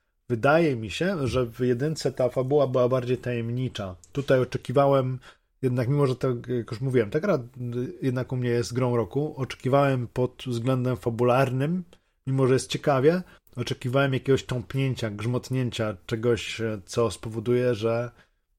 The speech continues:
będę jakoś w jakimkolwiek stopniu zaskoczony. Ja tutaj byłem tak, o, ciekawe, o, to aha, okej, no to, to było moje nastawienie, jeśli chodzi o fabułę. To nie, nie było takiego zwrotu akcji jak, jak w jedynce,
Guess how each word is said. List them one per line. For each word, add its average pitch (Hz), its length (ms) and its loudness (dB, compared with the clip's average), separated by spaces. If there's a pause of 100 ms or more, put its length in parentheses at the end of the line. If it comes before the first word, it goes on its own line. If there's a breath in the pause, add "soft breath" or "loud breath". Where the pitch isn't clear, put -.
(120)
będę 117 480 -2
jakoś 123 640 -4 (140)
w - 40 -2
jakimkolwiek 151 640 2
stopniu 160 300 2
zaskoczony. 110 560 0 (1120)
Ja 214 60 2
tutaj 220 120 8
byłem 190 160 4
tak, - 440 0
o, 196 480 -4
ciekawe, 147 680 0 (320)
o, 208 640 2 (160)
to 240 120 -2
aha, 127 400 0
okej, 107 440 -4
no 123 160 -8
to, - 240 -6
to 156 120 6
było 151 220 6
moje 143 200 4
nastawienie, 143 520 4
jeśli 127 220 0
chodzi 131 180 4
o 123 60 2
fabułę. 123 440 2
To 127 100 -6
nie, 147 140 -2
nie 151 200 0
było 170 420 8 (800 loud breath)
takiego 143 560 4
zwrotu 139 640 2
akcji 143 340 -4
jak, 127 200 -6
jak 131 200 -4
w 117 40 -10
jedynce, 117 520 -6